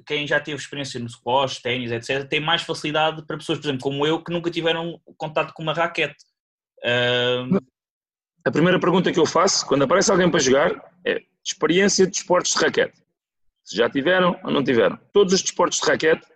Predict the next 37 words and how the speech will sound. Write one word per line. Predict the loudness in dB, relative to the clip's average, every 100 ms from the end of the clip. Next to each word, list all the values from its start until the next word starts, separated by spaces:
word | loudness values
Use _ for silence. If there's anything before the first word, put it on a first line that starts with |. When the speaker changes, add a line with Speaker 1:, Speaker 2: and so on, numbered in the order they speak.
| _ _
Speaker 2:
bem | -4 0 2
ou |
mal, | 4 2
têm | 2 2
algum | 2 2
transfer | 2 2 4 2 0 _ _
de | -2
uns | -2
para | 2
os | 2
outros. | 4 0 -6 -18 _ _ -14
Speaker 1:
Sim. | -14 -14 _ _ _ _ _ _ _ -6
Speaker 2:
Uns | 0
têm | 2 4
mais, | 4 2 0 -10
outros | -8 -2
têm | 2 4
menos. | 4 2 -2 -6
As | -8
pessoas | 2 2 2
que | 2
vêm | 2 2
do | 0
squash | 0 2 4 2 -2 -8 -2
têm | 0 2 2
a |
facilidade | 2 2 2 2 2 0 -4 _ -18
porque | -4 -2
a |
pega | 2 2 4
é | 4
a |
mesma | 4 4 4 2 0 _
e | 0 2
usam | 2 4
os | 4
vidros, | 4 4 2 -2